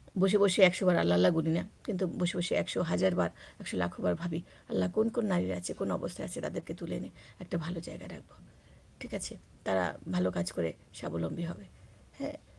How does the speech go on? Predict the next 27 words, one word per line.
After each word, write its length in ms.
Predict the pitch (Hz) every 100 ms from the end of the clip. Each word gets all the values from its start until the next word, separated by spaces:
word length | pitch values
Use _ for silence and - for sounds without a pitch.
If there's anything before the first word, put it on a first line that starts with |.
| -
তো 120 | - 190
আমি, 320 | 190 190 202 - - - -
আমি 220 | 190 208
কাজ, 420 | 202 196 190 - - 175 -
আমি 160 | 196
এটা 140 | 208 226
বিশ্বাস 300 | 214 220 185
করি 220 | 185 185
যে 100 | 190
আমি 140 | 190
কাজে 260 | 190 185 190
বসলাম, 400 | 180 175 170 - - - - - -
বিসমিল্লাহ 520 | 190 170 180 208 196 190
বলে 180 | 202
আমি 140 | 226 220
ঢুকেছি, 460 | 220 214 185 - -
আমি 80 | 208
যতক্ষণ 380 | 180 180 190 220
এই 60 | 220
কাজটা 240 | 208 226
শেষ 280 | - 220 -
না 80 | 214
করবো, 280 | 202 - - - -
ততক্ষণে 380 | 240 220 240 208
আমার 220 | 175 180
সওয়াব 260 | 180 185 170
হতে 160 | 180